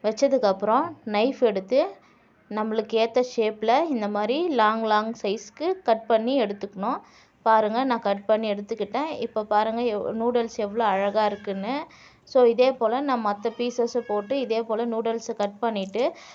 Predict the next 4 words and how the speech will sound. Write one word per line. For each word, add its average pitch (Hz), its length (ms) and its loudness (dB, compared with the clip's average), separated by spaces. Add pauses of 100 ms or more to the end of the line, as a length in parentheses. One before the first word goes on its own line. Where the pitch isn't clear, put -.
(160)
ஃபைனலா 269 600 4 (500)
கூலிங் 269 400 2
வாட்டர்ல 208 520 2
வந்து 202 300 -2